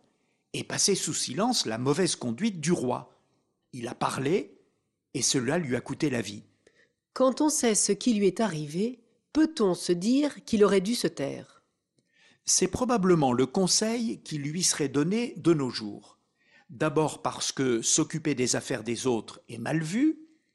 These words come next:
Speaker 1: et surtout parce qu'il ne faut pas juger les autres.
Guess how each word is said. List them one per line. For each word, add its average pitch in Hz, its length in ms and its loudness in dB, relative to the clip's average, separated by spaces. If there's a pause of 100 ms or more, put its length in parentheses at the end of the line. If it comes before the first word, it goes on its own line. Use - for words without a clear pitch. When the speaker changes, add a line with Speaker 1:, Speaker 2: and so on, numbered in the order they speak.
(240)
Speaker 1:
et 135 60 -6
surtout - 680 0 (340)
parce - 220 -2
qu'il 160 200 -2
ne 139 100 4
faut 139 180 -2
pas 214 220 0
juger 190 500 2
les 139 240 0
autres. - 460 -8